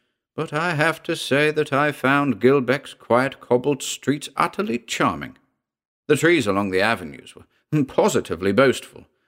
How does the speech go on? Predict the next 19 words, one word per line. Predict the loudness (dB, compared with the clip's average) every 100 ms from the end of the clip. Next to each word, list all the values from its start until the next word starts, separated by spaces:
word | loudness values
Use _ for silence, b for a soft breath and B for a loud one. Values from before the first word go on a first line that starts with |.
| _ _
their | 2 4 6
elegant | 4 4 2 0
canopies | -2 -2 -2 -2 -4 0
held | 0 2
aloft | 2 2 0 -2
in | -4
a |
most | 0 0 -2 0
grandiose | 2 2 2 -2 -2 -8 -6
fashion. | -2 -2 -2 -12 -16 -20
<laughs> | -20 _ _ b b b b b b 0
But | 4
this | 4 4
isn't | 2 0 2
a | 4
yarn | 4 4 2
about | 4 2 0
Flora, | 0 4 4 0
chaps. | -8 -14 -12